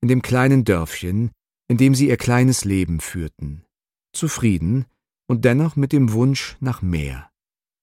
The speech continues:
Clara ging ein paar Schritte weiter, den langen, weißen Marmorflur hinunter.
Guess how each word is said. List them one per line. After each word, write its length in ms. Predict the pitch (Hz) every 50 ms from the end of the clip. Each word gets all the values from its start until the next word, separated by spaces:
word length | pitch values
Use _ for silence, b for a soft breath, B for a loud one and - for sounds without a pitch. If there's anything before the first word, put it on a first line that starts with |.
| _ _ _ _ _ _ _ _ _ _ _ _ _ _ _ _ _ _ _ _ _ _ _ _ _ _ _ _ _ _ _ _ _ _
Clara 380 | - 127 135 139 143 147 147
ging 220 | 139 151 143 135 120
ein 100 | 113 101
paar 140 | - 92
Schritte 320 | - - 113 98 - 101 101
weiter, 440 | 110 110 110 - - 90 90 80 - _ _ _ _ _ _ _ _ -
den 100 | 98 98
langen, 500 | 101 101 110 110 107 104 104 107 98 87
weißen 380 | 95 101 98 92 - - 101
Marmorflur 720 | 98 98 98 98 92 85 80 73 - - 82 82 82 80
hinunter. 640 | 76 82 82 85 85 90 85 - 87 85 80 - _